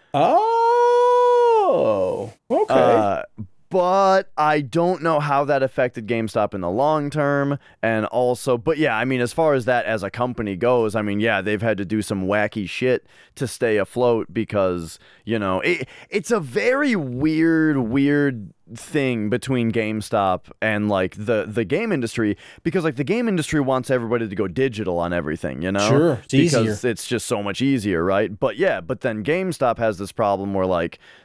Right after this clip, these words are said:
Speaker 2: they are a store that sells used games. That's where
Speaker 1: Mm-hmm.
Speaker 2: all of their profit comes from, is the used games, right? Uh, and so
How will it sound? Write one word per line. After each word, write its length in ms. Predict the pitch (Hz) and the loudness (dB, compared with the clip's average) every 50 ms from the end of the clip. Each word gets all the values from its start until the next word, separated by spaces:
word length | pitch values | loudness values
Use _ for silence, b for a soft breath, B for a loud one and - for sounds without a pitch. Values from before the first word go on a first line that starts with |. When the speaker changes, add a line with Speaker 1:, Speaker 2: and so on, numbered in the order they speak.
| b | b
Speaker 2:
they 420 | 90 90 117 113 110 113 110 104 101 - - | -6 -4 -2 0 0 0 0 0 -2 -4 -4
are 360 | 101 98 98 95 95 90 - - | -2 0 0 0 0 -2 -2 -4
a 160 | 101 92 87 - - | -4 -6 -6 -6 -8
store 580 | - - - - 170 185 185 156 123 113 110 101 | -8 -8 -4 -2 0 2 2 2 2 0 0 0
that 240 | 110 98 92 - | 0 -2 -2 -4
sells 520 | - - - 110 101 95 95 98 95 - - b b b b b _ _ | -6 -4 -2 0 0 2 0 -2 -4 -6 -12 b b b b b _ _
used 580 | - 127 104 110 131 139 135 143 147 139 - - | -8 -6 -2 0 2 4 4 4 2 0 -2 -2
games. 460 | 135 196 240 240 175 110 - - - | -2 -2 -2 -2 -4 -8 -12 -16 -6
That's 220 | - 156 151 - - | -2 -2 -2 0 2
where 100 | 131 - | 2 2
Speaker 1:
Mm-hmm. 120 | 127 147 | 4 4
Speaker 2:
all 320 | 156 165 170 170 180 175 170 | 4 4 4 4 4 2 2
of 100 | 151 139 | 2 2
their 140 | 165 156 131 | 0 0 0
profit 420 | - 156 135 123 120 - 113 - | 0 -2 -2 -2 -2 -4 -6 -6
comes 320 | - 208 240 247 233 196 | -4 -2 -2 -2 -4 -6
from, 300 | - - 113 92 92 90 | -4 -4 -2 -2 -2 -2
is 140 | 98 104 87 | -4 -4 -2
the 80 | 110 120 | -2 -4
used 520 | 127 139 170 240 277 277 254 170 104 - | -4 -2 0 0 2 2 2 0 -2 -4
games, 380 | 104 107 98 90 80 76 78 95 | -4 -4 -2 -4 -4 -6 -4 -2
right? 260 | 92 87 87 85 - b b b b b b b - | 0 0 0 0 -2 b b b b b b b -4
Uh, 540 | 95 98 95 90 87 85 85 85 82 82 - | -2 0 0 2 2 0 0 0 -2 -2 -2
and 240 | - 107 101 95 92 | -2 -4 -4 -4 -6
so 600 | - - 104 98 92 90 87 85 85 85 85 78 | -4 -2 0 0 2 2 0 0 0 0 -2 -4